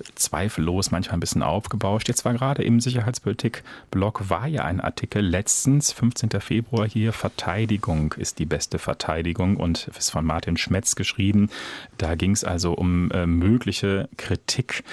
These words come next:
an, äh, den, äh, Konzepten im Bereich Cybersicherheit. Und hier ist sozusagen das Resümee, dass die zivilgesellschaftliche Kritik am stichhaltesten sei. Und mir kommt das auch sehr plausibel vor.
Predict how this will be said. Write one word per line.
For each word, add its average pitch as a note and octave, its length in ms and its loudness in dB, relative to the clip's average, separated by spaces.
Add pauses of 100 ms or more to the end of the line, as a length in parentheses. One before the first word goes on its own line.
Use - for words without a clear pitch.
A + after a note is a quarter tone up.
(300)
an, F#2+ 380 2
äh, F2 340 0
den, F2 440 2
äh, E2+ 140 0
Konzepten F#2+ 840 2
im G#2 220 4
Bereich F2 500 -2
Cybersicherheit. F#2+ 1200 0
Und A2 320 4 (160)
hier B2+ 360 2
ist - 140 0
sozusagen G#2 560 2
das - 340 0
Resümee, G2 640 4 (300)
dass - 280 0
die G#2+ 160 0
zivilgesellschaftliche F#2 1200 2
Kritik - 540 -2 (340)
am E2+ 220 2
stichhaltesten E2 920 0
sei. E2+ 440 0
Und F#2 180 2
mir G2+ 100 2
kommt - 200 0
das G2+ 120 0
auch - 120 -6
sehr G2+ 180 0
plausibel G#2 560 0
vor. F#2 420 0